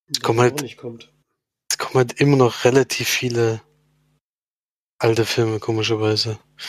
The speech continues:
Speaker 1: Und jetzt kommen ja solche Sachen wie Jim Knopf und dieser Film mit Til Schweiger da. Gott, du kannst ein Arsch sein oder sowas heißt das.
Speaker 2: Hm, ja, genau.
Speaker 1: Das sind dann schon mal zwei, die wahrscheinlich zwei Plätze besetzen. Das ist natürlich,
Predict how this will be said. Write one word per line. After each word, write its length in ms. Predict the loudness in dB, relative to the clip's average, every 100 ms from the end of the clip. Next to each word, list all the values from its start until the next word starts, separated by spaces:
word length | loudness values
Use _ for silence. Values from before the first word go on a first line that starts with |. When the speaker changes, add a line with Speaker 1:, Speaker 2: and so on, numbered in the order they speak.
| -10 -10 -14 -18 -20 _ _ _
Speaker 1:
Und 80 | 2
jetzt 220 | 4 4 2
kommen 180 | 2
ja 100 | 4
solche 260 | 4 2 2
Sachen 360 | 2 2 0 -2
wie 380 | 0 0 -2 -4 _ _ _ _
Jim 280 | -2 0 -2
Knopf 500 | -2 -2 -2 -8 -6
und 640 | -4 -4 -6 -8 -10 -8
dieser 380 | -6 -2 0 -2
Film 320 | -4 0 2 2
mit 140 | -2
Til 180 | 0 2
Schweiger 420 | 2 0 -6 -6
da. 360 | -6 -6 -8 -14 _ _ _ _ _ _ -4
Gott, 220 | -2 -2
du 80 | -2
kannst 340 | -2 0 0
ein 100 | 0
Arsch 300 | 0 0 0
sein 280 | 0 0 0
oder 140 | 0 -2
sowas 320 | -2 -2 -2
heißt 300 | -4 -4 -6
das. 240 | -8 -10 _ _ _ _
Speaker 2:
Hm, 340 | -16 -12 -12 -10
ja, 240 | -12 -12 _
genau. 260 | -20 -20 _ _ _ _ _ _ _ _ _ _
Speaker 1:
Das 80 | 0
sind 0 |
dann 220 | 2 2
schon 180 | 0 -2
mal 140 | -2 -2
zwei, 340 | 0 2 0
die 160 | -2 -2
wahrscheinlich 420 | -2 -2 -4 -8
zwei 240 | -6 -6
Plätze 360 | -6 -8 -8 -10
besetzen. 540 | -8 -8 -6 -8 -10
Das 140 | -14 -14
ist 120 | -12
natürlich, 600 | -12 -10 -12 -12 -14 -16